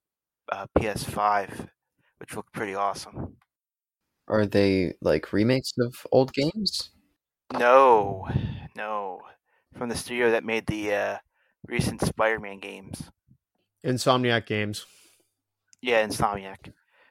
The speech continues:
Speaker 1: And then, and they also announced for the, uh, second one, uh, uh, uh, Tony Todd himself is voicing Venom.
Speaker 2: Oh, wow, that's cool.
Speaker 1: But yeah, we had, uh, they had, um,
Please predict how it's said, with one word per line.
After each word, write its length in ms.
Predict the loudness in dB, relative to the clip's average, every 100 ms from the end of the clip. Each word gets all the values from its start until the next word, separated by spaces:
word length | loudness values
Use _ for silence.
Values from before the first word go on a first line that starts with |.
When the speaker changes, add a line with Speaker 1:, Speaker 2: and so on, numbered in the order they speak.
| _ -2
Speaker 1:
And 180 | 2
then, 200 | 4 2 -4 _
and 160 | 0 4
they 60 | 4
also 200 | 4 6
announced 420 | 8 8 6 -4
for 280 | 0 2 0
the, 380 | -2 0 4
uh, 120 | 4 2 _ _ _
second 380 | 4 4 4 -2
one, 340 | 0 0 0 -4
uh, 240 | -4 -6 _ _ _ _ -20 _ _ -8
uh, 280 | 0 2 0 -6 _ _ _ _ _ _ _ _ -14 -4
uh, 200 | -4 6
Tony 280 | 6 6 2
Todd 380 | 2 4 4 4
himself 520 | -2 -2 -2 -2 -4
is 140 | -10 -14
voicing 520 | -8 -6 -6 -8 -12
Venom. 500 | -8 -8 -6 -8 -8 -14 _ _ _ _ _ _ _ _
Speaker 2:
Oh, 160 | 2 4
wow, 240 | 6 6
that's 220 | 4 0 -6
cool. 420 | -2 0 -2 -6 _ _ _ _ _ _ _ _ _ _ _ 2
Speaker 1:
But 240 | 6 6 6
yeah, 280 | 6 8
we 120 | 6 4
had, 280 | 6 8
uh, 240 | 8 6 4 0
they 80 | 0
had, 240 | 2 2
um, 400 | 0 -2 -4 -6